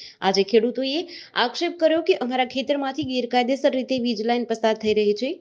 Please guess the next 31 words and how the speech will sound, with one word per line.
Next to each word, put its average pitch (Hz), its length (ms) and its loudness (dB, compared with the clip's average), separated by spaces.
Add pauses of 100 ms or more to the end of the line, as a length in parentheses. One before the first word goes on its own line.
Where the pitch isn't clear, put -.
ખેડૂતોની 262 480 2
મંજૂરી 269 300 -4
વગર 247 380 0
જ 285 200 -6 (340)
ખેતરોમાં 311 540 0
ઊભા 262 180 -2
પાકને 277 280 0
નષ્ટ 262 380 0 (100)
કરી 269 180 2
વીજ 226 260 -2
લાઇન 240 240 4
નાખવાની 277 360 -2
કામગીરી 247 400 0
કરાઈ 202 300 2
રહી 175 280 -6
છે. 240 100 2 (480)
અધિકારીઓ 285 580 2
દ્વારા 311 240 0
ખેડૂતોને 294 480 -4
ધાક 240 400 -4
ધમકી 269 360 -2
આપી 294 160 -2
બળજબરીપૂર્વક 240 920 0 (540)
સાતસો 285 340 4
પાસઠ 311 540 4
કેવીની 302 380 2
વીજ 226 180 0
લાઇન 254 200 2
ઊભી 269 200 0
કરાઈ 175 280 2
રહી 175 220 -2